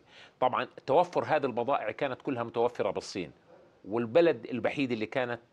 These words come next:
قد تفي بالغرض للتجارة العالمية هي الصين. هو وجد حاله لحاله بالسوق، تفرد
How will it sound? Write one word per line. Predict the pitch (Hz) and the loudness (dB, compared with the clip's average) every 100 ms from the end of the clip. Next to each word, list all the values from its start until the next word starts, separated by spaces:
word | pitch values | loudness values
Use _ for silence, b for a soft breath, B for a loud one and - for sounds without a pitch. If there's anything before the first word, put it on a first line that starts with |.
| - | -4
قد | 151 147 - _ - - | -2 -2 -8 _ -12 -2
تفي | 151 - | 0 0
بالغرض | 113 117 107 113 90 | -2 0 2 2 2
للتجارة | 104 - 110 120 | -4 -6 0 2
العالمية | 110 104 110 110 110 | 2 2 2 -2 -4
هي | 104 117 | -4 -2
الصين. | 110 - 90 73 B B B B B - | -2 -4 -8 -10 B B B B B 0
هو | 107 113 | 2 4
وجد | 151 120 | 2 0
حاله | - 131 120 | 0 0 2
لحاله | 113 120 110 | 2 2 2
بالسوق، | 98 - 123 147 - _ b b b b b b _ - | -2 -4 -2 -2 -6 _ b b b b b b _ -6
تفرد | - 151 127 107 | 0 2 4 2